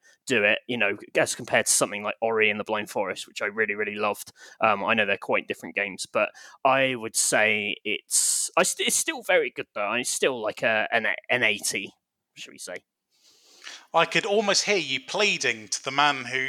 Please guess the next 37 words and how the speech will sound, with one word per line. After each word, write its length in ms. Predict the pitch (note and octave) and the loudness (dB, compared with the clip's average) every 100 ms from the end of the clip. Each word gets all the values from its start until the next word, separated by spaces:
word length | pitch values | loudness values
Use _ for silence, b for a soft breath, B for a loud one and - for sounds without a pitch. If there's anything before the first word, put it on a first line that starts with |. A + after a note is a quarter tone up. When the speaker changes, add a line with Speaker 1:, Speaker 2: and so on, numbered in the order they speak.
| A#2+ | -6
Speaker 2:
who 140 | C#3+ C3+ | -4 0
hunts 360 | D3+ C3+ - | 0 0 -4
through 140 | C#3+ C3+ | -4 -6
the 100 | - | -4
Speaker 1:
Well, 100 | E3 | 0
they 200 | G#3 B3+ | 2 2
Speaker 2:
comments 60 | B3 | 2
Speaker 1:
go 120 | B3 | 2
me-, 60 | G#3+ | 4
they're 100 | F#3+ | 4
Speaker 2:
section 200 | F#3 F#3 | 4 4
at 40 | |
the 60 | G3 | 4
end. 180 | C#3+ C3+ | 4 2
Speaker 1:
mentalists 480 | B2 G#2 - - | 0 -2 0 0
about, 280 | - A2+ A2 - | 2 2 2 -2
about, 380 | A#2 A2 G#2 - A#2+ - | 0 2 0 -2 -4 -2
about 300 | A2+ A2 G2+ | 2 2 2
Hollow 240 | A#2+ G#2 | 0 -2
Knight. 260 | G2+ G2+ - | -2 -4 -2
Like, 160 | A#2+ A2+ | -2 2
they'll 120 | C#3 | 2
come 240 | - E3+ B2+ | 4 2 4
after 360 | A#2+ - - | 4 2 -2
you 100 | A2+ | -4
and 220 | G2+ G#2+ | -4 -6
murder 260 | A2+ A2 A2 | -2 -2 0
you 80 | G2 | -2
if 160 | - | -4
you 60 | G#2 | -6
don't 240 | A2 G2+ | -6 -4
say 180 | - A2+ | -2 -2
it's 120 | - | -2
the 80 | - | -4
best 200 | A2 - | -6 -2
game 240 | A2+ G#2 G#2+ | -2 -2 -2
ever. 400 | G2 F#2+ F#2+ | -4 -4 -6